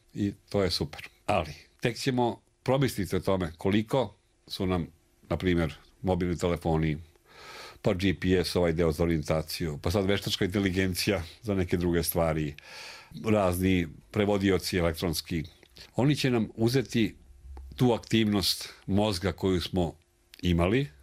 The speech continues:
Znači, mozak je organ koji je jako moćan, ali koji zahteva vežbu. E, to malo ljudi sprovodi. Ja se time bavim od početka.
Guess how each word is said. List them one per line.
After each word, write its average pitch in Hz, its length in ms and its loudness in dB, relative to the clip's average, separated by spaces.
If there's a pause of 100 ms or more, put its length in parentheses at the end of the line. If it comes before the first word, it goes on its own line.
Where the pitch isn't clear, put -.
(100)
Znači, 104 580 -2 (220)
mozak 98 760 0 (160)
je 85 300 -2 (120)
organ 101 440 0
koji 90 240 2
je 90 60 6
jako 107 340 0
moćan, 104 440 0
ali 95 200 2
koji 92 200 2
zahteva 87 400 -2
vežbu. 71 360 -8 (360)
E, 95 100 2
to 117 220 0
malo 107 300 2
ljudi 87 400 0
sprovodi. 85 600 0 (360)
Ja 104 200 4
se 95 160 -6
time 104 220 2
bavim 95 260 2
od 80 100 -4
početka. 85 600 -2